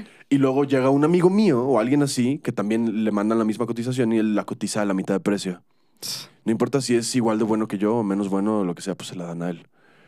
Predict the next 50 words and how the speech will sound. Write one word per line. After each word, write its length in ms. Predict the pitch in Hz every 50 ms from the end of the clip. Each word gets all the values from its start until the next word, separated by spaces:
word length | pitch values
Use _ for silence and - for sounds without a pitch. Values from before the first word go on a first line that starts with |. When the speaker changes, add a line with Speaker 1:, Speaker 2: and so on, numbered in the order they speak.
| _ - _ - - -
Speaker 2:
Sí, 100 | 214 214
es 60 | 208
Speaker 1:
Porque 80 | 190 -
Speaker 2:
que 60 | 214
lo, 0 |
Speaker 1:
le 60 | 202 185
Speaker 2:
eso 40 | 180
Speaker 1:
está 100 | 180 214
Speaker 2:
es 60 | 196
lo 80 | 180 175
Speaker 1:
cobrando 360 | - 165 180 185 - 127 123
Speaker 2:
malo. 20 |
Speaker 1:
menos. 460 | - - 101 104 104 98 87 - - -
Speaker 2:
Quieren 240 | 175 175 185 190
compe-, 300 | 180 170 143 131 151 139 -
yo 120 | 151 165 165
creo 100 | 185 180
que 80 | 185 170
el, 160 | 151 143 - -
la 200 | 139 135 127 127
competir, 460 | - 131 135 127 143 123 151 160 160 151 151 143
como 120 | 147 143
no 60 | 156 170
hay 80 | 185
una, 720 | 190 185 180 165 156 143 143 135 131 127 123 120 113 - _ _
un, 320 | 135 139 143 143 143 - -
sí, 280 | - - 185 165 156 -
no, 200 | 147 143 143 135
un 140 | - 160 160
acuerdo 440 | 139 - 151 151 151 151 160 196 196
de 80 | 127
precios, 460 | 123 - 139 139 139 - 185 226 254
entonces 420 | - 123 127 139 147 147 135 131 131 - _ _ _
alguien 280 | 120 143 151 156 147
que 60 | 139 147
dice, 160 | 139 - 185
"No, 160 | 240 254 -
pues 120 | 165 165
si 280 | - 170 160 151 143 143 139 131
Marco 300 | - 135 147 151 165 185 180
lo 120 | 160 143 139
da 160 | 139 143 143
en 220 | 143 135 123 117
quince 320 | 117 - 127 127 123 127 123
mil, 360 | 147 180 226 294 349 - - _ _ _ _ _ _ _ _ _ _
yo 100 | 131 147
lo 80 | 143
voy 100 | 143 143
a 40 | 139
hacer 280 | 139 - 151 151 151